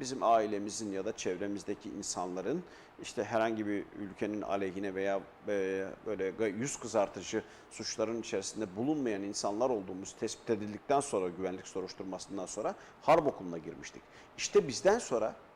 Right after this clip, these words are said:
o harp okullarındaki kriterler değişti. Bir bakıyoruz genellikle dini kriterlerdeki ağırlığı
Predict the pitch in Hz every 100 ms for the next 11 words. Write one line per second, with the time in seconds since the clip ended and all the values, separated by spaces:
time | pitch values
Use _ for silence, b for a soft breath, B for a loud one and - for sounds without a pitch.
0 | - 180 190 - 151 185 175 - 110 107
1 | 98 101 123 - 151 143 127 139 160 120
2 | 113 - - - B B - - - 196
3 | 160 - 127 175 - 135 131 175 - 156
4 | 202 B B 113 156 220 151 127 - 107
5 | 110 104 98 107 - - 127 123 123 151